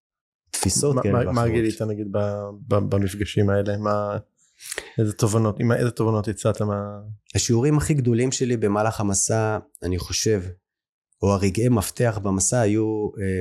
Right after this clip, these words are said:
Speaker 1: בשיחות דווקא עם הכמרים, אה,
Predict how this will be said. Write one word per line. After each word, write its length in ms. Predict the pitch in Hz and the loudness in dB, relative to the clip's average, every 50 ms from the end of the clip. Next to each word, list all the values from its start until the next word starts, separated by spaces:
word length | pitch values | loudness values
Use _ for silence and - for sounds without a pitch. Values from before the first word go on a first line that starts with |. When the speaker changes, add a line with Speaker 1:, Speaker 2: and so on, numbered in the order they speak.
| 90 | -4
Speaker 1:
בשיחות 640 | 90 90 - - 92 - - 110 104 101 - - - - - - - - 87 87 87 90 | -2 -2 -2 -2 -2 -2 0 0 0 0 0 -6 -12 -14 -14 -14 -8 -4 -4 -4 -4 -2
דווקא 320 | 92 98 107 - - - | 0 0 0 2 2 2
עם 140 | 104 95 92 | 2 2 2
הכמרים, 540 | 85 - - 85 85 82 87 85 76 73 76 - _ _ _ - - - _ _ _ _ _ _ _ _ _ _ _ _ _ _ _ _ 104 | 0 0 -2 -2 0 0 2 2 0 0 -2 -8 _ _ _ -20 -20 -20 _ _ _ _ _ _ _ _ _ _ _ _ _ _ _ _ 0
אה, 720 | 90 87 87 87 87 87 87 87 87 87 87 85 85 85 | 2 2 4 4 2 2 0 -2 -4 -4 -6 -4 -4 -4